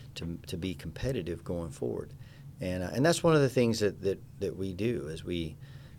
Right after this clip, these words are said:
we advocate for our Marine scholars here with the service to ensure that, uh, your assignment here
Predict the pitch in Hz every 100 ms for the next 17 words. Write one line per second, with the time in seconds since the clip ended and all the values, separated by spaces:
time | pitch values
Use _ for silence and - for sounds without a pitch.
0 | - - 90 85 85 90 90 - 104 98
1 | - - 92 95 95 90 95 92 87 80
2 | - - - 95 92 95 98 92 - 92
3 | 95 107 - 90 85 82 - 85 85 -
4 | - 101 113 - 87 78 80 80 - -
5 | - - - - - 98 90 87 - 104
6 | 101 101 90 82 82 82 - - - -
7 | - 87 82 80 85 92 87 - - 90
8 | 98 101 - 95 87 85 82